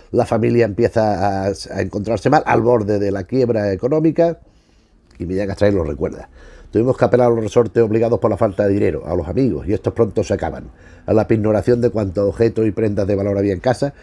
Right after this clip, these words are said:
nuestra cena se reducía algunas veces a café con media tostada". O sea, a él lo absuelven, pero cla-, claro, queda salpicado por el asunto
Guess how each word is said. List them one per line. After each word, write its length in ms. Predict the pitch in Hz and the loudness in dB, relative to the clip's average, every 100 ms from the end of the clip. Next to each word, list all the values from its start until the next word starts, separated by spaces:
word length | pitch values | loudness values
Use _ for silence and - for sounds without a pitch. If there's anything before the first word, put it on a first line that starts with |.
| - - | -20 -4
nuestra 280 | 110 - 98 | -2 0 2
cena 240 | 117 120 | 2 0
se 120 | - | 0
reducía 420 | 107 107 98 101 87 | 0 0 -2 -2 -2
algunas 280 | 90 98 | -2 -2
veces 240 | 98 98 - | -2 -2 -4
a 60 | 90 | -4
café 240 | 87 101 | -4 -4
con 160 | 90 85 | -2 -4
media 240 | 85 85 | -4 -4
tostada". 480 | 76 - 76 - - _ - - - - - - - - - | -8 -8 -10 -10 -18 _ -20 -20 -20 -20 -20 -20 -20 -20 -4
O 40 | |
sea, 160 | - - - - - - - - - | -4 -4 -20 -20 -20 -20 -20 -20 -4
a 100 | - | 0
él 60 | 110 | 2
lo 140 | 110 | 2
absuelven, 500 | 90 - 170 185 208 - | 0 4 4 4 0 0
pero 220 | 113 101 | 0 0
cla-, 220 | 92 - | -4 -8
claro, 360 | - 95 123 - | -6 -4 -6 -2
queda 220 | 117 113 | 0 0
salpicado 500 | 113 113 - 104 107 | 0 0 0 0 0
por 100 | 101 | 0
el 60 | 104 | 0
asunto 500 | 117 202 180 202 214 | 0 0 0 -2 -2